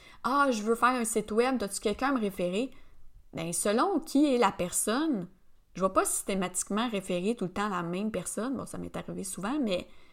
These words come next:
selon la vibe, je vais référer une personne ou une autre que je connais qui fait des sites web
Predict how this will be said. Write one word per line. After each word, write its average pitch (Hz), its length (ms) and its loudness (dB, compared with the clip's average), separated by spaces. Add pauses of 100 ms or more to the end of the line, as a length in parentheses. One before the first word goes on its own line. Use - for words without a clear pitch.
(580)
selon 208 340 4
la 240 180 4
vibe, 202 420 4
je 175 140 -4
vais 175 160 4
référer 190 720 0
une 190 180 -2
personne 233 600 0
ou 190 160 0
une 170 180 -2
autre 220 240 0
que - 120 -6
je - 100 -4
connais 175 300 -4
qui - 80 -14
fait 190 100 -6
des 175 100 -4
sites 165 280 -6
web 202 260 0